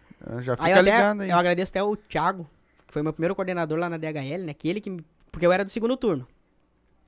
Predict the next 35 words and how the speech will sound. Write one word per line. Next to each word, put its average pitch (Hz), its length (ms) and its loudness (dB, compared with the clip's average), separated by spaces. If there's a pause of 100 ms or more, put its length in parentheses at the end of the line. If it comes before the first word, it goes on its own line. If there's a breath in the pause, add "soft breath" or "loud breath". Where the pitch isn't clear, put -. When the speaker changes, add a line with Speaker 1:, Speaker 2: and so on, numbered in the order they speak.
(180)
Speaker 2:
E 156 80 -2
quando 196 160 0
eu 233 40 2
entrei 220 200 0
lá, 196 100 2
eu 196 60 0
já 226 60 -2
Speaker 1:
O - 20 -20
que - 20 -20
Speaker 2:
falei, 214 160 0
Speaker 1:
que 226 60 0
Speaker 2:
né? 214 60 6
Speaker 1:
é 196 80 6
o 185 180 0
segundo 156 360 -6
turno? 139 240 -4
É 127 40 -2
de - 0 -
Speaker 2:
Segundo 123 200 2
Speaker 1:
noite? 180 120 2
Speaker 2:
turno 233 240 2
era 214 260 0
da 208 260 0
uma 233 320 -2
e, 208 140 -8 (200)
da 170 180 -4
uma 185 160 -4
e 226 60 -4
meia 202 220 0
às 208 60 -2
dez 208 160 -2
e 208 40 -8
quinze 190 200 -8
da 202 80 -4
noite. 139 320 -10